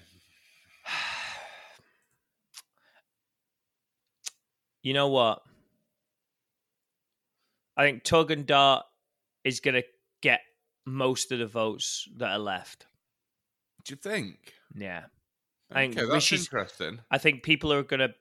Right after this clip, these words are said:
Speaker 1: abandon Rishi now that he's, he's so close to Penny
Speaker 2: So fi-,
Speaker 1: Mordaunt.
Speaker 2: final two, are you saying Penny and Tug and Dart?
Speaker 1: Yeah, Penny and Tug and Dart for me.
Speaker 2: And then Penny wins?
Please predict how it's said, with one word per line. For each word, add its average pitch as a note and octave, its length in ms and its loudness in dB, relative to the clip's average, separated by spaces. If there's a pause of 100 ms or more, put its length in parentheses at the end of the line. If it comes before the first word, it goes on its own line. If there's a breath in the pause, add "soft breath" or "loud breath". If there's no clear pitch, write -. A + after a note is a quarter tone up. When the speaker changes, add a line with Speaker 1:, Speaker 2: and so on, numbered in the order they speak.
(120)
Speaker 1:
abandon B2+ 580 2
Rishi B2 340 -2
now A2 220 0
that G#2 140 -6
he's, G#2+ 220 -8 (500)
he's - 200 -6
so B2 420 4
close A2+ 380 -4
to A#2 120 -12
Penny A#2+ 260 0
Speaker 2:
So A#2 60 -2
fi-, - 20 -6
Speaker 1:
Mordaunt. G#2+ 460 0
Speaker 2:
final G3 440 -6
two, F#3 240 -6
are D3+ 40 -2
you C3+ 160 -4
saying C#3+ 320 -4
Penny D3+ 300 -2
and D3+ 100 -6
Tug F#3 200 -6
and A2 140 -6
Dart? D#2 320 -4 (640 soft breath)
Speaker 1:
Yeah, G2 280 -2 (220)
Penny A#2+ 260 0
and G2 100 -10
Tug F#2+ 180 -10
and F#2 120 -14
Dart F2 240 -14
for F#2 80 -20
me. E2+ 200 -20 (100)
Speaker 2:
And C3 220 -4
then A#2+ 1500 -2 (200)
Penny D#3 260 -2
wins? G3 640 -6